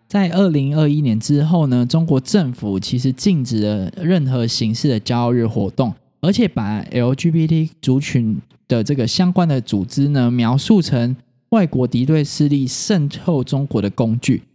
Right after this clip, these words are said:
导致说很多性别团体啊，跟一些倡议人士被迫得离开中国。那这些相关的人士只能在海外支持，像是在移居的国家进行倡议等等。他们提到说，就是虽然我没有办法在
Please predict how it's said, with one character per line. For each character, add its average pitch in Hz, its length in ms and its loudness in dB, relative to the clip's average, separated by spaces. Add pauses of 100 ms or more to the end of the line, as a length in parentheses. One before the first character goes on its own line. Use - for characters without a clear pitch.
(180)
导 117 140 0
致 190 160 0
说 196 200 2
很 156 140 0
多 143 260 0
性 160 240 0
别 120 300 0
团 127 240 0
体 135 220 0
啊， 117 160 0
跟 135 160 -2
一 - 20 0
些 139 160 0
倡 160 260 0
议 151 60 2
人 113 180 2
士 131 260 2
被 170 260 0
迫 143 240 0
得 101 220 -2
离 117 140 -2
开 170 160 0
中 180 220 0
国。 127 300 2 (320)
那 175 200 2
这 165 120 -2
些 156 180 0
相 160 180 0
关 165 180 2
的 143 60 2
人 123 160 0
士 160 160 2
只 135 140 -2
能 107 100 2
在 151 160 0
海 110 240 -6
外 131 240 0
支 117 240 -2
持， 104 280 -2
像 135 180 0
是 131 140 -2
在 127 260 0
移 117 160 -4
居 160 160 2
的 143 80 2
国 117 160 0
家 123 160 -2
进 123 160 -2
行 113 180 -2
倡 131 240 -2
议 135 120 0
等 110 260 -2
等。 120 180 0 (540)
他 196 140 0
们 214 220 2
提 135 180 -2
到 175 180 2
说， 160 260 0
就 160 140 -2
是 143 460 2
虽 185 200 2
然 156 240 0
我 127 160 0
没 120 140 0
有 156 100 2
办 175 200 0
法 147 100 0
在 160 220 -2